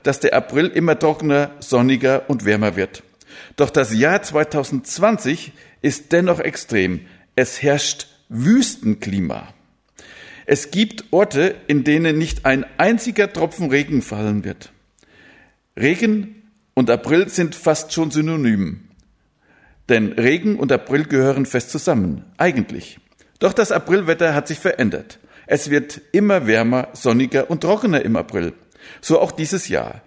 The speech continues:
Nennenswerten Regen gab es eigentlich nur im Osten und Süden. Viel mehr als ein paar Liter pro Quadratmeter waren es aber auch hier nicht. In vielen Reg-, Regionen hat es gar nicht im April geregnet.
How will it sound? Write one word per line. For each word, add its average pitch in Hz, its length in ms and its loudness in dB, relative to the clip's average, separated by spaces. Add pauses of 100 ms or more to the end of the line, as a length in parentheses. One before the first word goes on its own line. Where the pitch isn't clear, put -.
(260)
Nennenswerten 165 720 2
Regen 151 360 2
gab 123 220 0
es 127 240 -2
eigentlich 123 380 -2
nur 175 180 2
im 131 160 0
Osten 131 380 -2
und 143 180 -4
Süden. 95 480 -4 (340)
Viel 226 260 0
mehr 147 420 2
als 147 180 2
ein 120 140 2
paar 175 180 2
Liter 160 280 2
pro 160 160 -2
Quadratmeter 123 720 0
waren 120 200 2
es - 120 -4
aber - 160 -2
auch - 120 -2
hier 95 160 -4
nicht. - 340 -10 (380)
In 240 100 2
vielen 233 380 2
Reg-, 180 420 -2
Regionen 165 680 2 (120)
hat 127 160 0
es - 300 -2 (200)
gar 143 200 4
nicht 151 240 -2 (220)
im 123 240 0
April 107 340 -2
geregnet. - 680 -10